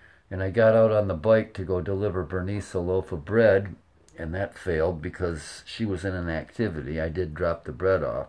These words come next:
but it was so windy I only ended up riding about four miles.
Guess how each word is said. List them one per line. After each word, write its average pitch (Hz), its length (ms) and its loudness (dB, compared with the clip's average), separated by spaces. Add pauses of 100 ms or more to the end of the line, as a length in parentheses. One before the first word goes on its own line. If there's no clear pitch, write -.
but 73 160 -12 (920)
it 127 100 4
was 131 180 0
so 139 240 8
windy 120 420 6
I 95 140 6
only 101 280 2
ended 92 280 -2
up 90 180 -2
riding 95 400 2
about 78 320 -6
four 90 300 -4
miles. 85 640 -4